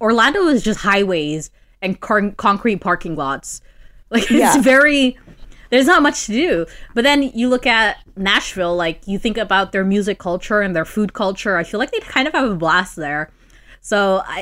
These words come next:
Speaker 1: if the Raptors, and it's in the East Coast, or it's on the, uh, Eastern Conference, sorry.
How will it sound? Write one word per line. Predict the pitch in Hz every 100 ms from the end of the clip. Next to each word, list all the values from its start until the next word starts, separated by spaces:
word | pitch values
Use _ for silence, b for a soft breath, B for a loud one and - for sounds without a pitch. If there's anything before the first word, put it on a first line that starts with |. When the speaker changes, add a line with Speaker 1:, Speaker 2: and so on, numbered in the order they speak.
| -
Speaker 1:
if | 190
the | 208
Raptors, | 226 311 262
and | 294
it's | -
in | 311
the | 311 294 277
East | 269 -
Coast, | 294 247 165 - -
or | 208 220
it's | 214
on | 226 220
the, | 220 214 196 -
uh, | 190 214
Eastern | 214 214
Conference, | 226 226 202 160
sorry. | 143 143 151